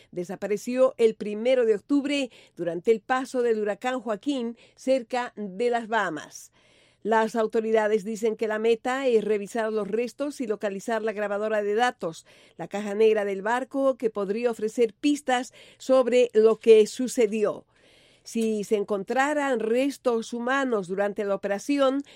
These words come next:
la Marina intentaría rescatarlos, dijo el portavoz de la Agencia de Seguridad en el Transporte, Piro Cretson. En otras informaciones, el secretario de Estado de Estados Unidos, John Kerry,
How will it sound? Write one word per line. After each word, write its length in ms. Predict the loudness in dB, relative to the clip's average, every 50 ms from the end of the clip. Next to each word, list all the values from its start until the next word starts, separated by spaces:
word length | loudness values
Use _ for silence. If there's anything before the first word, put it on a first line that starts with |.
| -20 _ _
la 200 | -8 -6 -4 -2
Marina 500 | 0 0 0 0 0 0 0 0 0 0
intentaría 800 | -2 -2 -4 -4 -4 -4 -4 -4 -2 -4 -2 -2 0 2 2 2
rescatarlos, 840 | 0 -2 -4 -4 -6 -6 -4 -2 -2 -2 -2 -2 -4 -6 -6 -6
dijo 360 | -6 -8 -6 -4 0 2 2 4
el 140 | 2 0
portavoz 500 | 0 -2 -6 -6 -4 -4 -4 -2 -2 -2
de 100 | -2 -2
la 80 | -4 -4
Agencia 380 | -4 -4 -4 -4 -2 -2 -4 -4
de 120 | -6 -6
Seguridad 580 | -2 -2 -2 -2 -2 -6 -4 -2 -2 -2 0 -2
en 80 | -2
el 140 | -4 -4 -6
Transporte, 760 | -8 -8 -8 -8 -8 _ -2 -2 -2 -2 2 2 2 2 0 -6 -20 -20 -20 _ _ -4
Piro 380 | 0 2 4 4 4 2 -2 -4 -10 _
Cretson. 680 | 2 4 4 4 4 0 -6 -8 -8 -8 -10 -14 -16 _ _ _ _ _ _ _ _ _ _ _ _ _ -2
En 140 | 0 2 2
otras 600 | 2 2 2 0 2 2 2 2 2 0 -2 -6
informaciones, 1000 | -6 -4 -4 -4 -4 -4 -6 -6 -4 -4 -2 -2 -2 -2 -2 -4 -4 -6 -12 _ _ _ _ _
el 160 | -10 -10 -8 -4
secretario 760 | -4 -6 -4 -4 -4 -4 -4 -2 -2 -2 -2 -2 0 0 0
de 120 | 2 2 0
Estado 440 | -2 -2 -2 0 2 2 2 2
de 80 | 2 2
Estados 400 | 0 0 -2 -2 -2 -2 -4 -4
Unidos, 360 | -6 -4 -2 0 2 2 2 2
John 180 | 0 -2 -2
Kerry, 540 | 0 0 0 2 2 2 0 0 -2 -4 -8